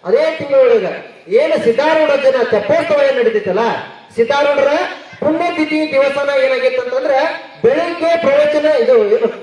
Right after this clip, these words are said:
ಚರಿತ್ರವನ್ನ ಓದ್ಲಿಕ್ಕೆ ನನಗೆ ಆಗಿರ್ಲಿಲ್ರಿ. ಏನೋ ಒಂದು ಕೆಲವೊಂದಿಷ್ಟು ಅವಘಡ ಆಗಿದ್ವು, ಹಿಂಗಾಗಿ, ಆ, ಚರಿತ್ರೆಯನ್ನ ಬೆಳಿಗ್ಗೆ ಓದಾಕ್ ಆಗಿರ್ಲಿಲ್ಲ. ಹಿಂಗಾಗಿ ನಾ ಏನ್ ಮಾಡಿದೆ, ಇಲ್ಲಿ ಸಂಜೆ ಕಡೆ ಓದಿದ್ರ ಆತ ಬಿಡು ಅಂತ ಹೇಳಿ ಮಾಡಿದ್ಯಾ.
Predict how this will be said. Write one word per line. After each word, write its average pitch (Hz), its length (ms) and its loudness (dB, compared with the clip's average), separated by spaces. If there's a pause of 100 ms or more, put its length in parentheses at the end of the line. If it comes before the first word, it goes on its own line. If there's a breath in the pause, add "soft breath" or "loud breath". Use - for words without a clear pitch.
(260)
ಚರಿತ್ರವನ್ನ 285 680 2
ಓದ್ಲಿಕ್ಕೆ 262 260 0
ನನಗೆ - 220 -4
ಆಗಿರ್ಲಿಲ್ರಿ. 247 880 0
ಏನೋ 214 240 0 (640)
ಒಂದು 170 360 -8
ಕೆಲವೊಂದಿಷ್ಟು 202 580 0
ಅವಘಡ 214 420 0
ಆಗಿದ್ವು, 226 440 0
ಹಿಂಗಾಗಿ, 226 680 -2 (560)
ಆ, 170 240 -8 (560)
ಚರಿತ್ರೆಯನ್ನ 240 480 0 (480)
ಬೆಳಿಗ್ಗೆ 523 340 2
ಓದಾಕ್ 233 360 0
ಆಗಿರ್ಲಿಲ್ಲ. 214 400 -2 (420)
ಹಿಂಗಾಗಿ 220 460 0
ನಾ 208 60 -2
ಏನ್ 220 240 -2
ಮಾಡಿದೆ, 214 280 -2
ಇಲ್ಲಿ 214 160 -2
ಸಂಜೆ 175 320 -8
ಕಡೆ 539 200 2
ಓದಿದ್ರ 202 380 0
ಆತ 190 160 -6
ಬಿಡು 180 180 -6
ಅಂತ 180 220 -10
ಹೇಳಿ 208 600 0
ಮಾಡಿದ್ಯಾ. 180 420 -4